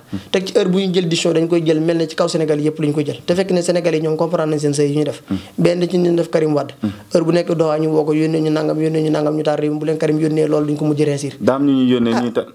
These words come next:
Speaker 2: loolu kay Sénégal yëpp gis nañ ko, ñu doon diile ci kaw Karim Wade, di dund ci kawam. Karim Wade dem na ba comprendre sëy yooyu, commencé na ba gis nga bi Karim Wade comprendre sëy yooyu.
Speaker 1: <laughs>
Speaker 2: Gis nga Omar Sarr commencé na génn nag, ne day bàyyi Parti démocratique Sénégal, te loolu lépp
Speaker 1: Hmm.
Speaker 2: li ko waral mooy li Karim comprendre yi mu doon def ci moom.
Speaker 1: Hmm.
Speaker 2: Yooyu dafa jóg ñu dakkal Sénégal yi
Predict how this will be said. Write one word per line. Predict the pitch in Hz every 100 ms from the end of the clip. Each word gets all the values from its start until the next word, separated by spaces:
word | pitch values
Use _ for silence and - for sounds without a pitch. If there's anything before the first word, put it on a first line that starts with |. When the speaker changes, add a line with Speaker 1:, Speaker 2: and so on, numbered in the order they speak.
| -
Speaker 2:
loolu | 277 180 156
kay | 151 147 147
Sénégal | 151 160 165
yëpp | 180 185 185
gis | 196
nañ | 196
ko, | 190
ñu | 196
doon | 196
diile | 180 190 185
ci | 185
kaw | 190
Karim | 190 185 185
Wade, | 180 175
di | 175
dund | 175 180 196
ci | 185
kawam. | 196 226
Karim | 208 180 185
Wade | 175
dem | 180
na | 185
ba | 180
comprendre | 190 185 175 175
sëy | 175
yooyu, | 165
commencé | 185 185
na | 196
ba | 208
gis | 180
nga | 185 175
bi | 175 175
Karim | 190 185
Wade | 180 165
comprendre | 180 180 175 170
sëy | 175
yooyu. | 156 - -
Speaker 1:
<laughs> | -
Speaker 2:
Gis | 180 185
nga | 190
Omar | 196
Sarr | 185 175
commencé | 185 185 185
na | 180
génn | 165 185
nag, | 233 -
ne | 185 175
day | 185
bàyyi | 180 180
Parti | 185 175
démocratique | 170 180 175 175
Sénégal, | 180 175
te | 175
loolu | 180 175
lépp | 175 - - -
Speaker 1:
Hmm. | 190
Speaker 2:
li | 175
ko | 180
waral | 175 170
mooy | 175 165
li | 165
Karim | 175 175
comprendre | 175 170 175 170
yi |
mu | 175
doon | 175
def | 170
ci | 185
moom. | 208 294 -
Speaker 1:
Hmm. | - - -
Speaker 2:
Yooyu | 240 247
dafa | 233 226
jóg | 208
ñu | 196
dakkal | 202 208 185
Sénégal | 175 160
yi | 135